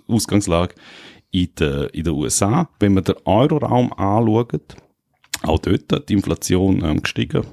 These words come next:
Ähm, fünf Prozent habe ich gelesen. Ähm, die haben natürlich ein bisschen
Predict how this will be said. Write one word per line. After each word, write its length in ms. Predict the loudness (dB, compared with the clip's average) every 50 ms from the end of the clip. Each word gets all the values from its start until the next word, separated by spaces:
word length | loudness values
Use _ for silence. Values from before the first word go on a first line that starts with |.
| -16 _ _ _ _ -12
Ähm, 340 | -10 -8 -6 -4 -4 -4 -4
fünf 260 | -4 -6 -6 -6 -6
Prozent 500 | -6 -8 -6 -4 -2 0 0 0 0 0
habe 100 | 0 0
ich 100 | 0 -2
gelesen. 520 | -6 -6 -4 -2 0 0 0 0 -2 -2 -4 _ -18 -20 -20 -20 -20 -20 -20 _ -10 -6
Ähm, 240 | -4 -4 -4 -4 -2 0
die 80 | 2
haben 80 | 2 2
natürlich 320 | 2 0 0 -2 0 0
ein 240 | -2 -2 -2 -2 -2
bisschen 360 | -2 -2 -2 0 0 -2 -2